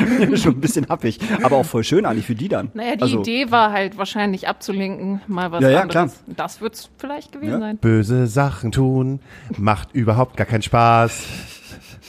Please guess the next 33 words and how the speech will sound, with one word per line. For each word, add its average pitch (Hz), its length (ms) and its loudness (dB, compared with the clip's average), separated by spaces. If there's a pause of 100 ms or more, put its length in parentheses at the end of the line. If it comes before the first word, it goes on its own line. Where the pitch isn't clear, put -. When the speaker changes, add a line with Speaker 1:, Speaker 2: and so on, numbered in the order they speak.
(380)
Speaker 2:
Kann 226 160 -10
ich 247 220 -10
dir 220 160 -6
auch 196 80 -4
sagen 226 360 2
aus 208 120 -8
der 180 80 -8
Perspektive 208 560 -6
einer 190 180 -6
Siebenjährigen. 190 800 -2
Speaker 3:
<laughs> 208 1600 2
Du, 160 140 0
Herr 160 100 2
Knacki, 151 600 -2 (220)
wie 117 80 -4
lange 143 220 2
hast 160 160 -2
du 175 40 -2
schon 131 180 -2
Hausarrest? 131 600 2 (280)
<laughs> - 240 -18
Zwanzig 92 600 -4
Jahre. - 800 0 (380)
Das 175 200 0
ist 190 100 0
aber 180 180 4
ganz 165 220 -2
schön 170 140 2
lange. 170 220 2
Was 151 140 -2
hast 147 280 -4
du 151 100 -6
getan? 156 600 -2